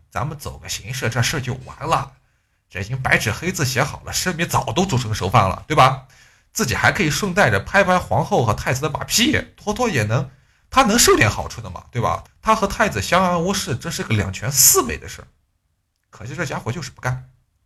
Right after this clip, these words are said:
嗯，咱们也先讲了，他觉得原先的正牌皇后，也就是我们正宫皇后，可能还会再生儿子，所以他把这事都没想那么复杂，对吧？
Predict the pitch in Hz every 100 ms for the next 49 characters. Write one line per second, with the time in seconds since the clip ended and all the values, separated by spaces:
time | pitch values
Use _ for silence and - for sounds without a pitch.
0 | _ 113 98 101 _ _ _ _ 139 170
1 | 151 127 175 170 - 85 90 - 170 190
2 | 190 - - 95 101 98 - _ _ _
3 | _ _ 110 104 147 165 165 135 101 90
4 | - _ - 254 127 - 95 95 80 87
5 | 98 - - 98 113 101 113 170 127 -
6 | - 87 98 98 - - 82 143 104 -
7 | 135 139 311 190 107 107 90 82 95 -
8 | _ _ _ _ _ _ _ _ - 175
9 | - 175 98 156 143 143 147 127 185 151
10 | 92 92 90 - - - _ - 110 98